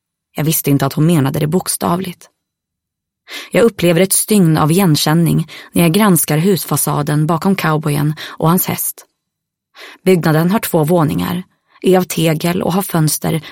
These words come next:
med ojämna glas som reflekterar det disiga eftermiddagsljuset. En solblekt grön och svartrandig markis pryds av en vit skallerorm.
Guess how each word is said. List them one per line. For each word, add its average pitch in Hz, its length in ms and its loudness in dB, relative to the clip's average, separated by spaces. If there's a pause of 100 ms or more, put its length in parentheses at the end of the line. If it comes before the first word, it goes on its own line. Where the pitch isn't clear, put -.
med 175 140 0
ojämna 180 440 4
glas 170 540 -4
som 165 140 0
reflekterar 147 600 0
det 151 100 0
disiga 151 580 0
eftermiddagsljuset. - 1120 -4 (840)
En 180 160 6
solblekt 180 760 0
grön 190 400 2
och 202 100 0
svartrandig 151 640 0
markis 175 680 -2 (200)
pryds 151 300 2
av 147 100 0
en 147 140 4
vit 190 280 0
skallerorm. 180 640 0